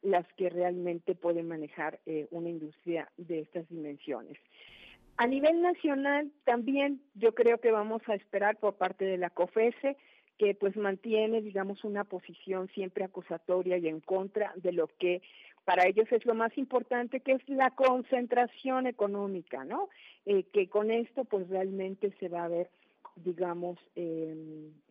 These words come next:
mm, beneficiada por todo el control que va a tener C F E de la generación, pero, pues, aquí es bueno decirle a la gente que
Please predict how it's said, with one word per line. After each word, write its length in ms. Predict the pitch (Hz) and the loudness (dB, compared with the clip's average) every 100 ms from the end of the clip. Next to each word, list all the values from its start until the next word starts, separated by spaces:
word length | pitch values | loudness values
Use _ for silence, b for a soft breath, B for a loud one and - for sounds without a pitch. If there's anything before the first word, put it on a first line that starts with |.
| _ | _
mm, 680 | 170 160 151 104 165 170 190 | -16 -14 -12 -12 -14 -8 -4
beneficiada 920 | 185 202 208 226 202 247 240 233 247 | 0 0 0 -6 -8 -2 2 4 2
por 200 | 240 180 | 0 -4
todo 160 | 170 196 | -2 -2
el 80 | 196 | -2
control 400 | 202 202 196 196 | -6 -2 -4 -2
que 140 | 190 | -2
va 60 | 180 | -2
a 40 | |
tener 320 | 190 185 180 - | -4 -4 -6 -4
C 80 | 180 | -6
F 260 | 196 180 | -2 -4
E 40 | 180 | -2
de 80 | 185 | -4
la 120 | 185 | -4
generación, 680 | 214 208 214 208 294 277 277 B B B B B - | -6 -4 -4 -4 -2 -2 -4 B B B B B 2
pero, 360 | 339 320 330 | 6 6 6
pues, 200 | 330 277 269 | 2 0 0
aquí 440 | 240 254 262 277 | 0 -2 -2 0
es 180 | 208 202 | 2 4
bueno 260 | 214 208 214 | 4 4 2
decirle 380 | 220 226 220 226 | 0 -2 -2 -2
a 40 | |
la 100 | 240 | -2
gente 420 | 262 233 220 233 | -4 -6 -2 -2
que 340 | 226 185 175 | -2 -2 -2